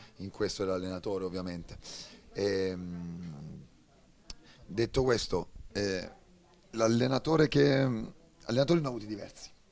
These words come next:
Eh, diciamo che uno è diventato piuttosto famoso, non so, mi, mi sa che l'avevate già scritto da qualche altra, mm, in un altro momento, ho avuto la fortuna di essere allenato da Max Allegri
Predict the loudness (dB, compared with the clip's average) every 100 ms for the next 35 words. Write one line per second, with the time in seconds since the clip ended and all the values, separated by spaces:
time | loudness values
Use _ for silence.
0 | -20 -20 -18 -18 -20 -20 -20 -20 -20 -12
1 | -2 0 0 -2 -6 -8 -10 -6 0 2
2 | 4 2 2 -2 -2 0 -2 -4 -4 -2
3 | 0 2 2 -2 -6 -4 -4 -4 -6 -4
4 | -2 -2 -2 -4 -4 -2 -4 -4 -4 -2
5 | 0 0 0 0 0 -2 -4 -6 -4 -2
6 | 0 -2 -4 -2 0 0 0 2 2 2
7 | 2 0 0 2 6 10 12 12 12 10
8 | 12 10 12 10 10 -6 -2 4 10 12
9 | 10 6 4 4 2 2 2 4 4 2
10 | 4 6 6 6 4